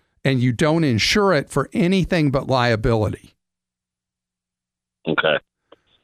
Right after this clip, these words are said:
Speaker 1: Because,
Speaker 2: Okay.
Speaker 1: because this is, I mean, you can call around and get quotes, and I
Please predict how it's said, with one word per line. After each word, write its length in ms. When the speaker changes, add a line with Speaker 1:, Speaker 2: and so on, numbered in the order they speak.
Speaker 1:
Because, 460
Speaker 2:
Okay. 80
Speaker 1:
because 400
this 320
is, 220
I 100
mean, 140
you 100
can 100
call 240
around 280
and 80
get 200
quotes, 440
and 80
I 80